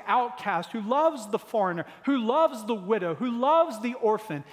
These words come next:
It is the very justice and wrath of God that is oftentimes directed to his people because they have not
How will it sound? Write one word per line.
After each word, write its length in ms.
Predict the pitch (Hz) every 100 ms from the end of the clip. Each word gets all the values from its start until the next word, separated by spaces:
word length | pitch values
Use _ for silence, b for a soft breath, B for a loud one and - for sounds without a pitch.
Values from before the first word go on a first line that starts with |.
| B
It 120 | 254
is 160 | 277 180
the 120 | 220
very 240 | 220 247 196
justice 840 | 143 180 302 - - - 214 -
and 300 | 214 196 175
wrath 320 | 214 302 311
of 120 | 247 170
God 300 | 170 160 B B
that 100 | 254
is 140 | 240 -
oftentimes 680 | 247 285 330 - 247 220
directed 500 | 196 196 262 302 294
to 160 | - 247
his 180 | 208 -
people 460 | - 285 294 220 B B
because 320 | 262 254 262
they 140 | 269 254
have 200 | 226 190
not 640 | 196 208 294 359 - 254